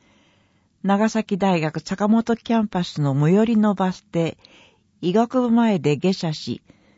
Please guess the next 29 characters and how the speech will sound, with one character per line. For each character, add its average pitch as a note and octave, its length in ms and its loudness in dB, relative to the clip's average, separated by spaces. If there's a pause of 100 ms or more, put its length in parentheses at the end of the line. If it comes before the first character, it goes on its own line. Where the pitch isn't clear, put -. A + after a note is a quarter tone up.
(120)
正 B3+ 280 2
門 B3+ 260 4
か B3 120 -4
ら A#3+ 160 -2
入 G#3+ 220 -4
っ G3+ 40 -4
て - 360 -8 (180)
右 F3+ 240 4
側 F3+ 300 2
に D#3 160 -2
あ C#3+ 80 -2
り C3+ 120 -2
ま B2+ 200 -2
す。 - 240 -20 (800)
旧 C4 240 2
拝 A3+ 320 0
殿 B3 220 4
室 - 200 -4
内 E3+ 220 2
の C#3+ 160 0
見 G3 260 0
学 G3 260 -2
は F#3 120 2
で F3 160 -2
き F#3 120 -6
ま F#3 160 0
せ F3+ 200 -4
ん C#3+ 100 0
が、 B2+ 240 -4